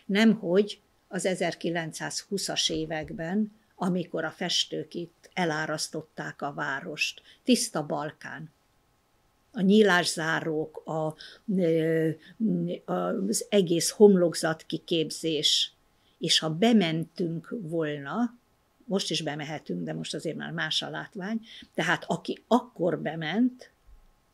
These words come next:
az ilyen belső teret talált.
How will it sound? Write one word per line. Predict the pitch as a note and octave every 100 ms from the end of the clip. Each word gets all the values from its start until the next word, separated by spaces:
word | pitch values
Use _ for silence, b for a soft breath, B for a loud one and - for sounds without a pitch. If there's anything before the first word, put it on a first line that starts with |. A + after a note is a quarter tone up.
| _ _ _ _ _ _
az | - E3 -
ilyen | G#3 E3+ D#3 D#3+ D#3+ - -
belső | D#3+ D3+ - C#3
teret | - C#3 C#3+ C#3 -
talált. | - B2 A2+ E3 - -